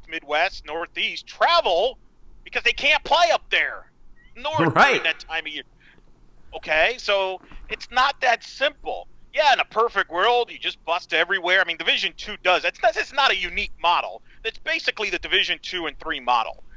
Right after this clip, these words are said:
Speaker 1: This is what they do in their sports, and what happens is they end up playing the N C double A tournament, and this is hilarious.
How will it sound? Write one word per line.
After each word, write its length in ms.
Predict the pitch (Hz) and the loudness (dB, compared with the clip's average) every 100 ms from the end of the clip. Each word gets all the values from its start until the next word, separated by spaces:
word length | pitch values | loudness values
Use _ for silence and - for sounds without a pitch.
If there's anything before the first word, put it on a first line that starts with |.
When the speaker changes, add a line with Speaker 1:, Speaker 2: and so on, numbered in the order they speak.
| - | -10
Speaker 1:
This 140 | 165 196 | -8 -8
is 100 | 175 | -2
what 200 | 180 - | -2 0
they 140 | 160 | -4
do 260 | - 156 147 | -2 -2 -2
in 80 | |
their 100 | 135 | -2
sports, 520 | 120 - 226 175 135 151 | -4 -4 2 4 4 2
and 80 | |
what 120 | 147 147 | 0 0
happens 540 | - 214 262 160 135 123 | 0 0 0 -2 -6 -8
is 320 | 104 98 - - - _ _ | -8 -8 -12 -18 -20 _ _
they 140 | 151 165 | -2 0
end 160 | 233 | 2
up 120 | 208 | 0
playing 280 | - 190 185 | 0 -4 -4
the 100 | 170 | -2
N 100 | 175 | -6
C 120 | - | -4
double 240 | 185 165 156 | -4 -2 -4
A 60 | 175 | -4
tournament, 420 | - 262 190 147 | -2 0 2 0
and 80 | 190 | -2
this 140 | 202 | -4
is 80 | 151 | -6
hilarious. 520 | 151 214 165 120 120 | 0 0 0 -4 -10